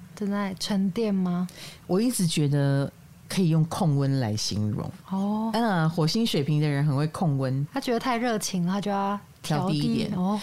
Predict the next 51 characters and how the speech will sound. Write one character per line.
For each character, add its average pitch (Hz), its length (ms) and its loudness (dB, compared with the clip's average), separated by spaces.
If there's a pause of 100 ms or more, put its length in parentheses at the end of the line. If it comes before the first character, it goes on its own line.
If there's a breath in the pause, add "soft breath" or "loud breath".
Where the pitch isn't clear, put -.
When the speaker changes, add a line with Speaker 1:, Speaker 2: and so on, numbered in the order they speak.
(140 loud breath)
Speaker 2:
只 220 140 -2
是 302 80 2
说 311 180 2
他 311 120 0
的 262 100 2
温 254 200 2
度 240 200 0
调 185 420 0
得 190 120 2
很 156 260 0
快， 170 340 -2 (240)
他 269 140 -2
喜 175 180 0
欢 202 160 2
调 196 160 0
到 170 320 0 (240)
四 - 220 -4
十 160 160 -2
度 160 180 2
就 151 80 -2
调 143 160 -4
到 135 140 -2
四 131 180 -6
十 120 120 -4
度， - 120 -8 (520 loud breath)
突 285 100 -2
然 226 220 2
调 170 200 2
成 165 160 0
二 175 160 0
十 156 140 -2
度 151 160 -2
就 147 80 -2
调 139 180 -4
成 226 140 -2
二 226 120 0
十 - 0 -
度。 262 40 0
Speaker 1:
天 - 0 -
啊， - 20 0
感 214 80 0
觉 208 100 2
会 277 120 2
感 226 180 0
冒。 202 400 2 (300)
Speaker 2:
<laughs> - 320 -10
他 427 160 -2
可 269 160 -2
以 240 140 2
调， 139 400 -2
那 269 180 0